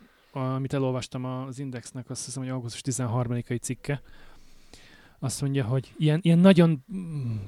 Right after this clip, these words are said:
pongyol a megfogalmazás, hogy olyan párbeszédre alapuló Európai Uniós döntése-, döntésekre van szükség, melyek nem lehetetlenítik el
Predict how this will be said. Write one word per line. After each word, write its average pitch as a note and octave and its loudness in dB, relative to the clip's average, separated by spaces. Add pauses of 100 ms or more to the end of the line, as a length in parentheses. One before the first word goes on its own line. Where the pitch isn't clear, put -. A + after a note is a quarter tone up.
pongyol D3+ 8
a - 6
megfogalmazás, C#3 0
hogy C#3+ 2
olyan D#3 2
párbeszédre C3 4
alapuló C3 4
Európai C3 6
Uniós B2+ 0
döntése-, C3 -2
döntésekre C#3 4
van B2 2
szükség, D#3+ 0
melyek C#3 -2
nem D3+ 0
lehetetlenítik B2 -2
el B2 0